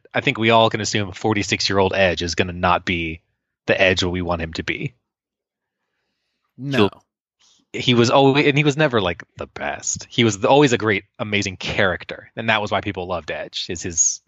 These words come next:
Speaker 1: his character, his promos, everything. And then he was completely fine in the ring, and it was good enough. And he'll still be good at that.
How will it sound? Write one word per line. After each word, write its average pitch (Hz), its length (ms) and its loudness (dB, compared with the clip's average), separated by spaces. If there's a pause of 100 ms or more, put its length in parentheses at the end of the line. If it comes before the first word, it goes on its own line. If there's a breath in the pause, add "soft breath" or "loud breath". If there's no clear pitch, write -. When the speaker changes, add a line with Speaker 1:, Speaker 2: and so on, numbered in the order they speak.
(440)
Speaker 1:
his - 160 0
character, 101 520 2
his 92 100 -4
promos, 95 580 0
everything. 90 460 -4
And 101 80 -4
then 101 100 2
he 107 80 2
was 104 120 0
completely 127 360 4
fine 101 280 4
in 98 60 -4
the 110 100 -2
ring, 78 300 -4
and 107 100 -10
it 95 40 -10
was 92 120 -8
good 107 140 2
enough. 90 420 -4 (580)
And 110 120 0
he'll 117 100 6
still 147 220 2
be 113 100 2
good 92 220 0
at 82 100 -6
that. - 260 -8